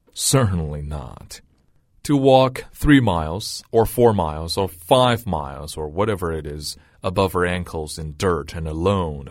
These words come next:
quite alone, what could she mean by it? It seems to me to show an abominable sort of conceited independence,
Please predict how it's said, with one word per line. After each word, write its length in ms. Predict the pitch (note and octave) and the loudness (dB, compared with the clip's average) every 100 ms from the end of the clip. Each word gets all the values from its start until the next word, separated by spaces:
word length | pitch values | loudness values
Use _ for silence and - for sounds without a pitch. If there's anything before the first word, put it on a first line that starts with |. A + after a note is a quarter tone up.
| - | -2
quite 300 | - F#3 C3+ | 2 2 0
alone, 540 | F2+ D2+ C#2+ C2 C2 - _ _ _ _ | -6 -8 -8 -10 -14 -16 _ _ _ _
what 520 | G#2 G#2 - - - - | -2 2 2 0 -10 -8
could 120 | - D3+ | -4 -2
she 200 | - B2+ | -2 -2
mean 420 | A2+ A2+ G#2+ G2 | 0 0 0 -2
by 220 | D#2+ D2 | -4 -6
it? 400 | - _ - - _ _ _ - | -8 _ -20 -20 _ _ _ -4
It 80 | A#2+ | 0
seems 500 | - F3+ G#3 G3+ - | 2 4 4 2 0
to 100 | C3+ | 2
me 200 | C3+ F3+ | 2 2
to 120 | C#3+ | 0
show 480 | A#2 - B2+ B2 B2 | 0 4 6 6 4
an 80 | G2+ | 0
abominable 480 | F2 G#2 B2+ D3+ D3+ | 2 2 2 2 0
sort 380 | - A2+ A2 G#2+ | 2 4 4 4
of 160 | G#2 | 0
conceited 560 | - G2 - B2+ A2+ G2+ | -2 -2 0 2 2 0
independence, 800 | F2+ F2 - D#2+ D2 G2 - | 0 -2 -4 -4 -8 -12 -14